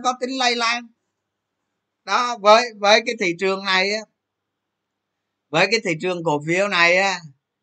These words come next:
là c-, là các bạn cứ theo dõi dòng tiền thôi. Chứ không có gì khó hết.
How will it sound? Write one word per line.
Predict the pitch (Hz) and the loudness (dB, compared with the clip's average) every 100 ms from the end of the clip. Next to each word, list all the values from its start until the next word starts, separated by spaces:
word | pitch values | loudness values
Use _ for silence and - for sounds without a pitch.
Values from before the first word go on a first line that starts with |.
| _ _ _ | _ _ _
là | 139 151 160 | 2 4 4
c-, | 151 165 156 | 2 0 2
là | 156 156 156 156 | 2 4 4 2
các | 190 190 | -2 -4
bạn | 151 147 160 | -4 -4 -6
cứ | 190 | -2
theo | 185 185 175 | 2 2 2
dõi | 120 127 151 | 0 -2 -4
dòng | 151 147 | -6 -2
tiền | 160 151 165 | -2 -2 -2
thôi. | 175 156 120 _ _ _ _ _ _ _ _ _ | -2 -2 -8 _ _ _ _ _ _ _ _ _
Chứ | 185 | -10
không | 196 185 175 | -4 -4 0
có | 175 180 | 0 0
gì | 160 151 | -2 0
khó | 156 175 | 2 2
hết. | 185 | 0